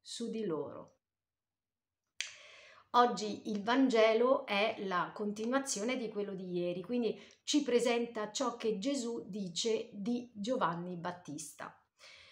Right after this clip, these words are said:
Gesù dice che Giovanni è più che un profeta, perché è il messaggero che prepara la sua via.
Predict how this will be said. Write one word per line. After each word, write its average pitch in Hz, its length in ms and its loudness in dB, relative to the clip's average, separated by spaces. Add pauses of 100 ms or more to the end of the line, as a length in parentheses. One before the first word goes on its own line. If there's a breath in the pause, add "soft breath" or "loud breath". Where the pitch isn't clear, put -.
(140 loud breath)
Gesù 277 260 2
dice 294 280 4
che 262 160 0
Giovanni 247 760 4
è 240 320 0
più 311 400 4
che 202 140 -6
un 185 180 -4
profeta, 180 600 -2
perché 233 480 0
è 247 100 0
il 214 240 4
messaggero 202 840 0
che 214 120 -4
prepara 170 840 -2
la 190 120 -4
sua 165 360 -6
via. 135 360 -12